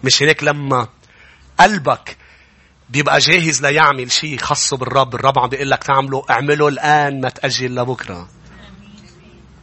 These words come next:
آمين. يا ما أشخاص وعدت وعود على مسمعي للرب: "بدي أعمل هيك، وبدي روح لهونيك، وبدي أقدم"، وبعد فترة: "وينه الوعد؟ ما أنا كان بوقتها م-، قادر أعمله، معي أقدم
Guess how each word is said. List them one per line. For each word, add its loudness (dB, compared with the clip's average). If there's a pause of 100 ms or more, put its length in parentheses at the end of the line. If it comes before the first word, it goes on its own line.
(140)
آمين. -4 (440)
يا 8
ما 6
أشخاص 2
وعدت 4
وعود 0 (260)
على 4
مسمعي 0
للرب: 4
"بدي -4
أعمل 0
هيك، -4
وبدي -2
روح -2
لهونيك، -2
وبدي 0
أقدم"، 0 (460)
وبعد 4
فترة: -2
"وينه 2
الوعد؟ 4
ما -2
أنا 0 (140)
كان -2
بوقتها 2 (220)
م-، -8 (160)
قادر 4
أعمله، 0 (140)
معي 4
أقدم -6